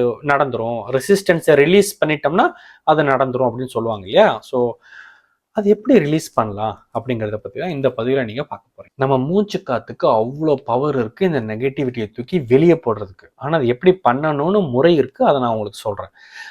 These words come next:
Just அதை கேட்டுட்டு நீங்க இப்போ உடனே நீங்க ஸ்டார்ட் பண்ணுங்க. Wi-, within a matter of பணம் வருவதற்கான பல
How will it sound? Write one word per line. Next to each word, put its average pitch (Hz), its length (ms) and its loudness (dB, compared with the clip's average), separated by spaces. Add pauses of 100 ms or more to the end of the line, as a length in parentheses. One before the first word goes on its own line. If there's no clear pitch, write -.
(140)
Just - 280 -2
அதை 180 260 4
கேட்டுட்டு 185 360 6
நீங்க 170 220 4
இப்போ 156 280 2
உடனே 202 540 4
நீங்க 208 220 6
ஸ்டார்ட் 131 380 2
பண்ணுங்க. 160 500 -4 (160)
Wi-, 190 260 0
within 226 360 2
a 269 100 4
matter 202 420 4
of 202 240 6 (420)
பணம் 180 320 4
வருவதற்கான 151 760 4
பல 139 160 4